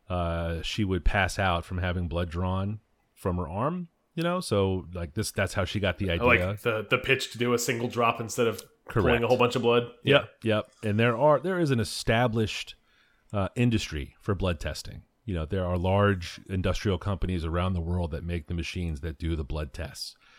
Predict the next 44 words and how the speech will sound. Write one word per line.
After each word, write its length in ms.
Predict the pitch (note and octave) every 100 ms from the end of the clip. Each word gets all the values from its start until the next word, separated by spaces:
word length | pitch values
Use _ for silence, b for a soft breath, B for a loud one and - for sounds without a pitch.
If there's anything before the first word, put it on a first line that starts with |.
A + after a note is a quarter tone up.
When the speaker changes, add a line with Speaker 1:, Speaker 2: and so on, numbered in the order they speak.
| b b
Speaker 1:
They're 200 | F2 E2
aggressively 640 | D#2+ D2+ F2+ F2 F#2+ E2 D#2+
tested. 460 | G#2 E2+ - E2
The 80 | F#2
machines 340 | F#2 C3+ B2
themselves 600 | G#2 G2+ - A#2 G#2 F#2 E2+
are 120 | D#2+
aggressively 580 | D#2+ G2+ G2+ - F2+ E2
regulated 600 | E2+ F#2+ G2 F#2 F2+ F2
by 120 | E2
the 220 | D#2+ D2+ - b b b b
United 320 | F#2 F2+ F2+
States 240 | - F#2 -
government. 460 | F#2 E2 E2+ E2 _ _ _ -
You 60 |
know, 40 | F#2+
the 60 |
ones 180 | G2+ F#2+
that 320 | G2+ F#2+ -
do 120 | G#2
blood 200 | D#2 F2+
tests 220 | - E2+ -
in 60 |
America 360 | F2 E2 D#2 -
are 160 | D2+ C#2
heavily 280 | - A2+ B2
regulated 420 | A2 G#2 G2+ F#2+
by 100 | F2
the 60 | F2
United 260 | F2 E2+ D#2+
States 200 | D#2+ D#2
government. 420 | D2+ D2+ D2 C#2+ - b b b -
Um, 400 | E2 D#2 D2 D2
you 80 | F2
know, 80 | D2
the 60 | C#2+
Food 180 | A2+ G2
and 60 | F2
Drug 200 | G2+ F#2+
Administration's 580 | F#2 E2+ G2+ F2 F#2 F2
all 140 | E2
over 140 | E2+ D#2+
these 180 | D#2+
things. 500 | - E2+ E2+ E2 D#2